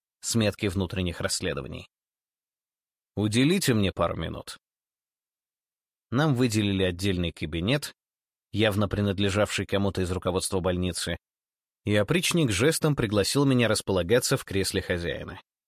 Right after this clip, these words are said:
Сам он подкатил стул к столу и стал отцеплять от своего планшета чистые листы. Под ними оказались фотографии мужчин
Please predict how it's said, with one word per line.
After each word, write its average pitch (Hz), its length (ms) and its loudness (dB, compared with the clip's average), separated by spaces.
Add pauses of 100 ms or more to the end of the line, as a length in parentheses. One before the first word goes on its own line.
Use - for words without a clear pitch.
(400)
Сам 196 280 0
он 160 100 2
подкатил 135 560 2
стул 123 360 -2
к - 60 -8
столу 120 460 0 (340)
и 98 80 -2
стал - 300 0
отцеплять 120 580 0
от 104 80 2
своего 104 380 2
планшета 131 640 0
чистые 92 520 -2
листы. - 420 -8 (760)
Под 101 180 0
ними 185 260 4
оказались 120 480 2
фотографии 98 580 0
мужчин 107 520 0